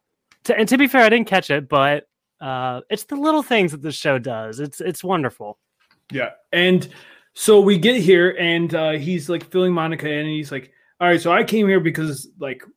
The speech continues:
Speaker 2: there was a person under witness protection and he's went missing. So I, I need to come here for that." And, but this is peculiar. And I wanna, before I talk about why it's peculiar, who do we think this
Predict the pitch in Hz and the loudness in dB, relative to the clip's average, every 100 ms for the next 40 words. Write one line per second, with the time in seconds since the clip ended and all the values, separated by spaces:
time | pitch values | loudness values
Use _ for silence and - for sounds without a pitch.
0 | _ _ _ 143 139 135 135 131 127 147 | _ _ _ -14 -10 -6 -6 -8 -8 -4
1 | 139 147 139 143 143 135 131 117 123 127 | -4 -4 -6 -6 -2 0 0 -4 -8 -10
2 | - 143 226 - 170 160 156 _ _ _ | -6 0 2 2 0 0 -4 _ _ _
3 | - 139 156 139 143 160 - 117 - 127 | -6 -2 -2 -2 -2 -2 -4 -10 -6 0
4 | 147 151 139 143 139 139 143 131 123 - | 0 0 0 0 -2 -4 -6 -8 -8 -8
5 | 120 190 185 - - 156 147 - 170 170 | -2 2 2 0 -6 -10 -8 0 0 -2
6 | _ _ _ _ - 170 175 - 156 - | _ _ _ _ 0 0 0 -4 -10 0
7 | 202 165 117 92 - _ _ _ _ 180 | 2 2 0 -6 -14 _ _ _ _ 0
8 | 185 185 - _ - 180 196 208 190 170 | 2 0 -4 _ -6 4 6 6 4 0
9 | 156 196 180 170 180 160 143 _ _ - | 2 4 6 4 2 -6 -12 _ _ -6
10 | 180 175 165 151 151 165 165 160 - 139 | -4 -2 -2 -2 0 0 0 -4 -14 -10
11 | - 214 185 139 127 _ _ _ _ _ | -2 2 2 0 -6 _ _ _ _ _
12 | _ _ _ _ - 330 320 294 277 262 | _ _ _ _ 2 4 4 2 4 4
13 | 196 208 | 4 -2